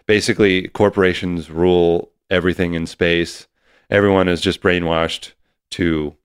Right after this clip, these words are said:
basically, like, the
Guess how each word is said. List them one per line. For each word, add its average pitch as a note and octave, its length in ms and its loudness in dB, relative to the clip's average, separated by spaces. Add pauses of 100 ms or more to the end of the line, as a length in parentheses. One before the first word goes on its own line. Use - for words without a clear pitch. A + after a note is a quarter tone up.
(680)
basically, F#2+ 640 0 (640)
like, F2+ 240 -6
the - 200 -4